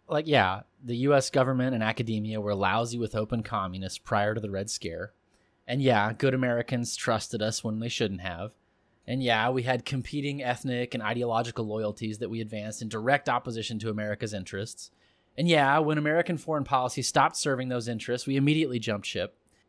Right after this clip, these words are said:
And yeah, when they started to get wise to what we were doing, we threw a big fit about how nasty and unfair that was.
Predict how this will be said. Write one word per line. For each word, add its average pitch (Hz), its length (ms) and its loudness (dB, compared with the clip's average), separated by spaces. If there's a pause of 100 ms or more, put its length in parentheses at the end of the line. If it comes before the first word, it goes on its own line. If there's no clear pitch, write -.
(280)
And 220 160 0
yeah, 180 220 8
when 196 120 4
they 190 80 2
started 196 300 0
to 175 60 2
get 156 160 -2
wise 160 280 4
to 170 100 -4
what 156 100 2
we 151 40 -2
were 151 120 0
doing, 139 240 -2
we 143 80 -4
threw 175 180 2
a 151 40 0
big 156 180 -2
fit 139 300 0
about 127 180 0
how 127 160 0
nasty 123 500 0
and 123 100 0
unfair 127 460 2
that 107 200 0
was. 107 360 -6